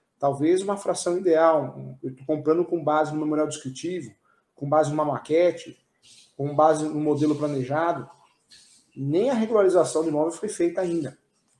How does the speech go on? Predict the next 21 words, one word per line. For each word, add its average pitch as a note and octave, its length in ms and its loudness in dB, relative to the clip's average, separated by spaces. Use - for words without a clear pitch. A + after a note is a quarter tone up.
Então, D3+ 320 0
estou D3+ 260 0
falando D3+ 320 -4
sim D3+ 220 -4
do D3+ 80 0
contrato C#3 600 -4
chamado C#3 420 -4
contrato C3 460 -6
promessa. C3 520 -6
Além G3+ 200 0
do A3 80 -2
contrato C#3+ 480 0
promessa, D#3 720 0
nós C#3+ 240 -4
temos D3 320 -2
sim C3 180 -4
a B2+ 60 -6
cessão C#3 380 -4
de B2 60 -6
direitos C3 260 -2
possessórios, C#3+ 920 0